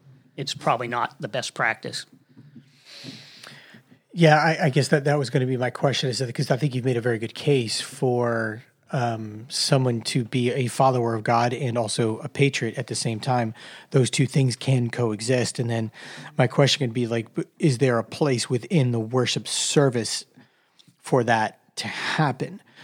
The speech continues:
Speaker 2: 'Cause those could be two different things. I can be a believer and proud to be an American, but I, I don't bring that into, you know, that one hour on, on Sunday. So as, as we look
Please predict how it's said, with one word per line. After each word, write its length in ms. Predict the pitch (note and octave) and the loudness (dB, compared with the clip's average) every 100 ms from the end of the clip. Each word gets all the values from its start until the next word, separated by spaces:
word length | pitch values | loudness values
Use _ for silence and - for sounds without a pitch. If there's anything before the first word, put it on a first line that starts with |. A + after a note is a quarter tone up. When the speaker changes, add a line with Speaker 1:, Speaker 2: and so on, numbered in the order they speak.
| - | -8
Speaker 2:
'Cause 140 | - C3 | -4 6
those 240 | D3 C3 | 8 8
could 200 | - F#3+ | 6 6
be 100 | D3+ | 6
two 140 | - | 2
different 320 | C3 A#2+ A#2 - | 2 2 -2 2
things. 260 | C#3+ A#2 | 2 2
I 80 | B2 | -2
can 160 | B2+ B2 | -2 0
be 120 | B2+ | 0
a 60 | |
believer 600 | A2 B2 C#3 B2+ B2+ B2 A#2+ - - - | 0 0 0 2 2 0 -4 -14 -18 -6
and 160 | C3 | -6
proud 240 | - C3+ B2 | 0 0 2
to 60 | |
be 140 | A#2+ A#2+ | 0 -2
an 60 | |
American, 600 | A#2 C3+ D3 C3 B2 A#2 | 0 2 2 2 -2 -4
but 220 | A2+ B2+ - | -4 -6 -6
I, 140 | E3+ B2+ C3+ | -4 -4 -2
I 140 | C3+ | -2
don't 260 | B2+ C3 A#2 | 2 2 4
bring 220 | D3 C#3 | 4 6
that 220 | B2+ B2 F3 | 4 0 0
into, 720 | C3+ - C3+ B2 B2 A#2 A2+ - _ _ _ _ _ | -2 0 0 2 4 0 -4 -14 _ _ _ _ _
you 120 | E3 | 0
know, 100 | B2+ | 2
that 280 | B2 C#3 - | 2 0 2
one 220 | C3+ C3 | 4 6
hour 520 | B2+ B2 A#2+ A#2 A#2 - | 6 6 4 4 0 -2
on, 380 | B2+ A#2 A2+ A2+ | 0 0 -4 -4
on 200 | D3+ A2+ | -4 -2
Sunday. 600 | G#2+ - D#3+ C3+ - - - - - - | 2 8 8 8 -2 -10 -16 -20 -20 -14
So 540 | - - D3 C3+ B2 - | -6 2 6 6 6 2
as, 340 | C#3 A2+ - - | 0 0 -4 -2
as 160 | C3 A#2+ | -2 0
we 320 | A#2 C#3+ C#3+ | 2 2 4
look 460 | C3+ C3+ C3+ - | 4 4 4 -4